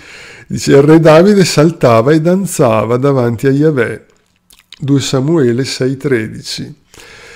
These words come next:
Ecco, il ritorno dell'Israele redento è accompagnato festosamente dalle genti. È uno dei temi centrali dell'ultima parte del libro di Isaia.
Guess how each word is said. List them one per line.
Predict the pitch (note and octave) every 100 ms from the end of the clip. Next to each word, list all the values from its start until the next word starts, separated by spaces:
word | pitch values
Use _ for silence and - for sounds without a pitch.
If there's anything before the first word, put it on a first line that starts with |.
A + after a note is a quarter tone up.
| - - -
Ecco, | - C#3+ D3+
il | D3+
ritorno | D3 D3 F#3 E3
dell'Israele | D3 C#3+ D3 C3 D3+ E3+ D#3+ D#3
redento | E3 F3 E3 F3+ G3
è |
accompagnato | G3 D#3 C#3+ D3+ C#3+ C3+ A#2 A#2+
festosamente | C3 D3+ - - C3+ D3+ D3+ A#2 G#2 G#2 B2+
dalle | A#2+ B2 C3
genti. | A#2+ A#2+ G2 G2 F#2+ B2+ - _ _ _ _ _ - _ _
È | -
uno | D3+ F#3+ F3+ C3+
dei | B2+ B2
temi | - D#3+ C#3
centrali | A#2 D3+ F3+ F3+ G3 A2 A2 A#2 B2
dell'ultima | B2 D3 D3 A2 G#2 C#3+ C3+
parte | C#3+ F3 D#3+ D3+ A2 - B2+ B2+ - - -
del | - D3+
libro | D3 A2 A2 D3
di | C#3+
Isaia. | C3 E3 F3+ C3 A2 A2+